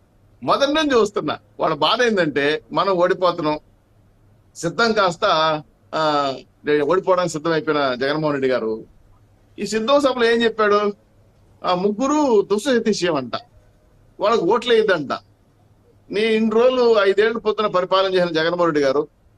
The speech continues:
ఈ రాష్ట్రానికి ఏమైనా మార్పు చేశారా? పలాంది నేను చేశాను చెప్పగలిగిన స్థాయిలో ఉన్నారా? ఈ విధంగా వెళ్ళి ఓట్లు అడిగే పరిస్థితిలో ఉన్నారా? ఆయన ఇచ్చిన ఏడు వందల యాభై హామీలతో ఒకరోజు వచ్చాడు. మేము ఓటేసి చెట్టు కొట్టుతున్నాం. రమణాయుడు గారు,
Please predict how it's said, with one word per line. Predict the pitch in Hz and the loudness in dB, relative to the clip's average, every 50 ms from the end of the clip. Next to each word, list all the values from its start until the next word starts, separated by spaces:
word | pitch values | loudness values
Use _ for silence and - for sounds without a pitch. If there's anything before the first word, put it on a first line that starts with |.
| _ _ _ - - - | _ _ _ -20 -12 -4
ఈ | 180 190 | -2 0
రాష్ట్రానికి | 175 170 185 208 - 277 269 262 262 226 226 | 0 0 -2 -2 0 0 2 2 2 0 0
ఏమైనా | 226 214 190 | 0 0 0
మార్పు | 175 160 170 185 175 190 | 0 0 -2 -2 -2 -4
చేశారా? | 180 175 165 165 160 156 147 143 147 - _ _ _ _ _ _ _ _ _ _ _ | -2 -2 0 0 0 0 0 -2 -4 -6 _ _ _ _ _ _ _ _ _ _ _
పలాంది | 143 160 185 196 202 202 196 185 | -2 0 0 0 0 0 0 -2
నేను | 170 165 - 165 | -2 -2 -2 -2
చేశాను | 180 185 202 180 | 0 0 0 0
చెప్పగలిగిన | 165 165 - 156 170 160 151 | -2 -4 -4 -2 -4 -4 -4
స్థాయిలో | - - 147 151 151 147 | -4 -4 -2 -2 -2 -2
ఉన్నారా? | 131 131 139 151 147 139 139 143 - _ _ _ _ _ _ - _ - | -2 -2 -2 -2 -2 -2 -4 -6 -10 _ _ _ _ _ _ -20 _ -6
ఈ | 185 214 | -2 0
విధంగా | 214 214 226 226 220 | 2 2 2 2 2
వెళ్ళి | 208 202 202 | 4 4 4
ఓట్లు | 185 180 185 180 190 | 4 2 2 2 0
అడిగే | 190 175 175 170 | 0 2 0 0
పరిస్థితిలో | 160 151 147 - 160 143 131 | 0 -2 -2 -2 -2 -4 -2
ఉన్నారా? | 123 117 110 104 104 - _ _ _ _ _ - - - | -2 -2 -4 -4 -6 -8 _ _ _ _ _ -12 -6 -4
ఆయన | 170 220 220 | -2 0 0
ఇచ్చిన | 214 214 - 247 240 | -2 -4 -4 -2 0
ఏడు | 220 208 208 214 | 0 2 2 2
వందల | 220 214 208 | 2 2 2
యాభై | 208 208 202 202 | 4 4 4 4
హామీలతో | 202 196 196 208 220 220 214 208 | 4 2 2 0 0 0 0 0
ఒకరోజు | 180 180 180 165 151 | 0 0 0 0 0
వచ్చాడు. | 131 - - 113 101 - - _ - - _ _ _ _ _ _ _ 165 | -2 -4 -6 -10 -12 -12 -16 _ -20 -20 _ _ _ _ _ _ _ -4
మేము | 208 240 226 220 | -2 0 2 2
ఓటేసి | 226 220 294 302 294 - 233 | 2 2 2 0 0 0 0
చెట్టు | 214 208 | 2 2
కొట్టుతున్నాం. | 190 185 165 165 - - 120 208 - - - - 208 185 - - - - - - - | 2 2 2 -2 -4 -8 -8 -10 -8 -6 -4 -2 -2 -2 -2 -2 -4 -4 -6 -6 -8
రమణాయుడు | 131 160 208 226 226 202 185 | -4 -2 0 2 2 4 4
గారు, | 175 165 175 185 | 4 2 0 -2